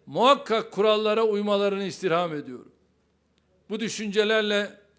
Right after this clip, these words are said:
sözlerime son verirken bir kez daha açılışını yaptığımız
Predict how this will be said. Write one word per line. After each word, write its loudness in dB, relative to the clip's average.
sözlerime 0
son -2
verirken -2
bir -2
kez -2
daha 2
açılışını -8
yaptığımız -4